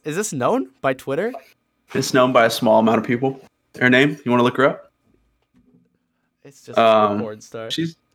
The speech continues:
Speaker 2: no, she's not a porn star.
Speaker 1: I'm
Speaker 2: Her
Speaker 1: ready
Speaker 2: name's,
Speaker 1: on
Speaker 2: uh,
Speaker 1: the, I'm ready on the Instagram.
Speaker 2: her, her name's Lauren Tsai.
Speaker 1: S A I?
Speaker 2: T S A I.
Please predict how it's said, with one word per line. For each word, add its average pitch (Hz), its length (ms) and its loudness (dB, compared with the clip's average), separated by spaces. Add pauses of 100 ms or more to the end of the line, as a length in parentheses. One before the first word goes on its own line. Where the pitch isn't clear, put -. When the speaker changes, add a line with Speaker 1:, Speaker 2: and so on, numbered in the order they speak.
(1080)
Speaker 2:
no, 196 180 2
she's 220 200 -2
not 254 180 2
a 247 60 -20
porn 113 180 0
star. 175 380 -4 (200)
Speaker 1:
I'm 139 160 -6
Speaker 2:
Her 139 100 2
Speaker 1:
ready 131 160 4
Speaker 2:
name's, 127 100 -4
Speaker 1:
on 127 120 -10
Speaker 2:
uh, 120 460 -6
Speaker 1:
the, - 60 -18
I'm 123 120 -8
ready 131 220 -4
on 123 120 -6
the 123 100 -6
Instagram. 113 480 -10 (220)
Speaker 2:
her, - 120 -8 (120)
her - 60 -8
name's 135 280 0
Lauren 131 420 2
Tsai. 107 560 0 (800)
Speaker 1:
S 127 160 -14
A 117 160 -8
I? 131 260 -10 (760)
Speaker 2:
T 139 320 0
S 120 300 0
A 110 160 2
I. 101 340 0